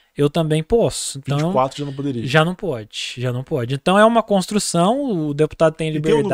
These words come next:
Speaker 1: liberdade.
Speaker 2: mínimo? Tipo, no mínimo
Speaker 1: Não,
Speaker 2: dez.
Speaker 1: não tem.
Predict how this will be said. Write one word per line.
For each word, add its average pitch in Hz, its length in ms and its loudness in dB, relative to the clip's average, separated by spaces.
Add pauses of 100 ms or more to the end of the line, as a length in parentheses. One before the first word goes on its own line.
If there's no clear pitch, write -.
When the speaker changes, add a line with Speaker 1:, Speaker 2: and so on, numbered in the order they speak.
Speaker 1:
liberdade. 190 320 -4
Speaker 2:
mínimo? 117 180 -14 (240)
Tipo, - 180 -18 (140)
no 123 220 -8
mínimo 185 200 0
Speaker 1:
Não, 170 260 4
Speaker 2:
dez. 139 100 -2
Speaker 1:
não 190 100 -2
tem. 127 380 -6